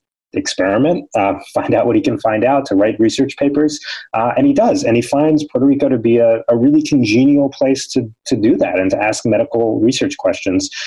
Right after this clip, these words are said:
uh, because, well, because he can kinda do whatever he wants. So, um, here's what he does. I mean, this is like, you know, suddenly, like, Doctor's Gone Wild. Uh, he, uh,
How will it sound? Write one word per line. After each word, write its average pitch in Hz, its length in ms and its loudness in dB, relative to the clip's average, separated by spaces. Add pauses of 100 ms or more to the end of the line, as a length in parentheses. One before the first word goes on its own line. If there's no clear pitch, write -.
(160)
uh, 104 300 0
because, 123 500 0 (220)
well, 123 260 0
because 147 520 -2
he 131 80 0
can 151 100 0
kinda 147 180 0
do 147 80 2
whatever 147 260 2
he 147 60 4
wants. - 680 -4
So, 123 460 2
um, 110 360 0
here's 113 180 0
what 135 100 2
he 143 60 4
does. 180 440 0
I 127 40 0
mean, 123 120 4
this 131 140 0
is 127 120 0
like, 110 320 -2 (160)
you - 80 2
know, 98 300 0
suddenly, 110 280 0
like, 101 240 0
Doctor's 113 380 0
Gone 123 240 0
Wild. 113 380 0 (360)
Uh, 110 280 0
he, 123 400 2
uh, 107 280 2